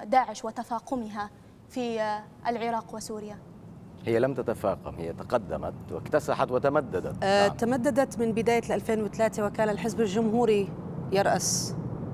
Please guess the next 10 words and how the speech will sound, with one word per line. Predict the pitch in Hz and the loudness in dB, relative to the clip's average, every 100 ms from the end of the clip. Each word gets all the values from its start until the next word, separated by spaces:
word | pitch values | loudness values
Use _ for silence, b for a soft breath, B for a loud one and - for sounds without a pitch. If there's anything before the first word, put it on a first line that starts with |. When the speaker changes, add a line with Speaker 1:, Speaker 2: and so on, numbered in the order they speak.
| - - - | -6 -6 -4
Speaker 3:
آه، | 180 175 175 170 165 - - - - | -2 0 2 0 -2 -4 -6 -4 0
الولايات | 196 202 | 4 4
المتحدة | 202 196 214 190 | 2 -2 -2 0
بآنذاك، | 170 160 170 156 - - B B - | 0 0 2 0 -2 -8 B B -4
جورج | - 226 - | 0 0 2
بوش | 208 214 202 | 2 2 2
الابن، | 180 185 202 - - - - | 2 2 0 -4 -8 -10 -2
وهو | 202 220 | 2 4
من | 214 214 | 4 0
اخترع | - 240 220 196 185 | 2 4 6 4 0